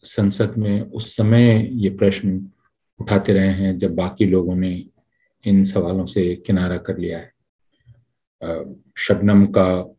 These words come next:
पूरा जीवन ही एक तरह से इस कार्य में, अ, सर्फ हुआ है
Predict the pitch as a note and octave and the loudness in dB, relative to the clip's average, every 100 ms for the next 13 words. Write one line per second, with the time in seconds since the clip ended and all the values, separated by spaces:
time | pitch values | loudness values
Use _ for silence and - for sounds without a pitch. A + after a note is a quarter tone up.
0 | _ _ _ _ _ _ _ _ _ _ | _ _ _ _ _ _ _ _ _ _
1 | _ _ _ - A2+ A2 F#2 G2 G#2 G#2 | _ _ _ 2 4 4 6 6 6 6
2 | A2 G#2 G2 G2+ F2+ - F#2 - G2+ F#2+ | 4 4 0 -4 -4 -2 -8 -4 -2 0
3 | F#2 F2+ F2 - _ _ _ _ _ _ | -2 -4 -8 -12 _ _ _ _ _ _
4 | - F2+ F2 G2 _ _ _ _ - - | -12 -8 -8 -10 _ _ _ _ -6 2
5 | F#2+ - F#2 E2 E2+ | 2 2 -4 -4 -8